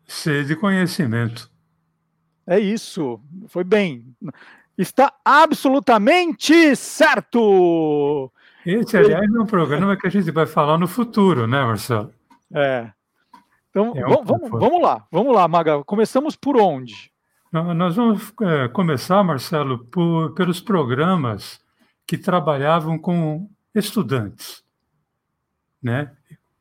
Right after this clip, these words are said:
Speaker 1: Praticamente exclusivamente com estudantes. E o pioneiro deles chamou-se, chamou-se Sabatinas Maisena.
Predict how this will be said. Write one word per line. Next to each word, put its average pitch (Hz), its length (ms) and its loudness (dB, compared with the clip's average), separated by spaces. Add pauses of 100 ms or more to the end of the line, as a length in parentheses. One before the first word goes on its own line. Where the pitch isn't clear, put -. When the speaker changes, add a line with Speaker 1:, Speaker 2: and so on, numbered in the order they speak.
Speaker 1:
Praticamente 170 760 -2
exclusivamente 135 840 -2
com 151 140 -6
estudantes. 120 640 -6 (340)
E 214 120 2
o 247 80 0
pioneiro 151 600 0
deles 131 380 -4
chamou-se, 147 720 -6 (760)
chamou-se 117 760 -4 (200)
Sabatinas 156 1040 -4 (220)
Maisena. 123 640 -2